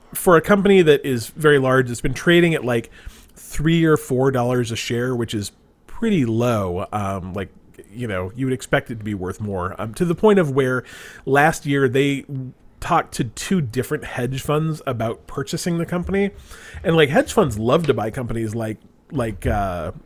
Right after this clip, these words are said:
Speaker 2: GameStop because they take them, they saddle them a huge amount of debt, they rip out the pieces that are worth something, and then they just let the rest, like, sink into bankruptcy along with all the debt they saddle it with. They didn't even wanna do that with GameStop. Like, that's how bad off GameStop is.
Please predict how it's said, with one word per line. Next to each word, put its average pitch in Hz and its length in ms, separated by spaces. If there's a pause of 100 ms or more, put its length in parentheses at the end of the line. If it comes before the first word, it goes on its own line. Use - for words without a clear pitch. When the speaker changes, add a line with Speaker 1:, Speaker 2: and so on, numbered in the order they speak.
(140)
Speaker 2:
GameStop 127 400
because 123 180
they 120 120
take 156 340
them, 147 180
they 131 100
saddle 147 380
them 123 140
a 113 40
huge 151 300
amount 135 160
of 104 140
debt, 120 320 (360)
they 123 140
rip 131 320
out 147 200
the 135 60
pieces 135 440
that 123 100
are 113 60
worth 113 240
something, 151 420
and 117 100
then 113 140
they 110 140
just 110 180
let 123 200
the 113 80
rest, 110 500
like, 117 260
sink - 320
into 123 160
bankruptcy 117 500
along 117 260
with 113 100
all 120 100
the 107 120
debt 113 200
they 139 120
saddle 151 280
it 156 60
with. 185 180 (360)
They 180 120
didn't 330 200
even 220 160
wanna 151 220
do 131 200
that 104 280
with 87 140
GameStop. 85 420
Like, 104 140
that's 170 220
how 214 120
bad 120 440
off 107 240
GameStop 95 560
is. 73 280